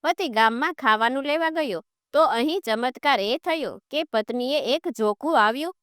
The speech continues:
અને તેની આંખ ઉઘડી. ત્યારે વાવની જગ્યાએ એક સુંદર મહેલ ઊભો થઈ ગયો અને મહેલના ત્રીજા ઝરૂકામાં તે ઘરેણાં અને રેશમી વસ્ત્રો પહેરીને ઊભી હતી.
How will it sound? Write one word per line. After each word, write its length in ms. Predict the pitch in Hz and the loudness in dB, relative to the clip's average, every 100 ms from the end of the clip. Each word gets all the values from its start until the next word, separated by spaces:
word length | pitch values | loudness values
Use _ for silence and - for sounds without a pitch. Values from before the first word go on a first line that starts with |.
| _ _ | _ _
અને 240 | 262 359 320 | -4 -2 -2
તેની 300 | 226 285 - | -2 -2 -2
આંખ 360 | 214 240 - | 2 2 0
ઉઘડી. 460 | 196 202 269 302 196 _ _ - | -4 -2 -2 -2 -4 _ _ 0
ત્યારે 300 | 262 294 349 | 2 4 4
વાવની 440 | 226 208 226 285 | 4 4 4 -2
જગ્યાએ 500 | 277 262 240 262 269 | -4 -4 -2 0 0
એક 260 | 285 262 330 - | -2 -6 -8 -6
સુંદર 340 | 214 233 294 | -4 -2 0
મહેલ 400 | 262 226 233 269 | 0 0 0 0
ઊભો 200 | 269 285 | 0 0
થઈ 180 | 285 294 | 0 -2
ગયો 380 | 269 294 302 302 _ _ _ - | -2 -2 -2 -4 _ _ _ -6
અને 240 | 349 330 | -2 -2
મહેલના 600 | 220 214 254 240 247 339 | 0 0 0 0 0 -2
ત્રીજા 380 | 247 226 262 285 | -2 0 2 2
ઝરૂકામાં 640 | 302 285 294 285 285 330 | 2 0 0 2 0 -2
તે 260 | 262 233 320 | -4 -4 -2
ઘરેણાં 540 | - 208 220 233 285 254 | -2 -2 0 0 0 0
અને 240 | 330 381 | -2 -2
રેશમી 440 | 202 202 - 311 | -2 -2 -4 -6
વસ્ત્રો 420 | 254 202 - 277 277 | -2 -2 -2 -2 0
પહેરીને 500 | 254 294 247 277 349 | 0 0 0 -2 -2
ઊભી 300 | 208 254 392 | -2 0 0
હતી. 340 | 349 190 | 0 -2